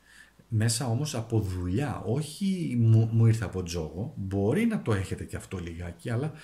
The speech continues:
εδώ όμως μιλάμε και μέσα από σκληρή δουλειά. Εδώ έχουμε το δέκα σπαθί του αέρα,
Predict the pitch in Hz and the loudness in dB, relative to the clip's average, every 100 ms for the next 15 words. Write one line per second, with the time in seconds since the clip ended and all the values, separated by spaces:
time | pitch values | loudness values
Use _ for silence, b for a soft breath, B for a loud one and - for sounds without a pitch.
0 | B - 107 123 113 92 92 113 113 87 | B -2 2 2 0 -2 -2 -2 -2 -4
1 | 107 110 110 - 87 90 82 78 78 _ | -4 -6 -6 -4 -4 -4 -4 -6 -10 _
2 | _ _ _ _ _ _ _ _ _ _ | _ _ _ _ _ _ _ _ _ _
3 | _ _ _ _ _ _ _ _ _ B | _ _ _ _ _ _ _ _ _ B
4 | B 113 107 98 123 156 160 160 - _ | B -6 -2 2 0 0 -2 -2 -12 _
5 | - 87 80 80 - 104 202 - 85 80 | -6 -4 -6 -10 -2 0 0 -2 -10 -12
6 | - _ _ - - 80 - - 95 151 | -16 _ _ -10 -8 -10 -10 -6 -4 -4
7 | - b b _ - 90 78 78 80 82 | -10 b b _ -8 -6 -6 -6 -6 -4
8 | 160 | -6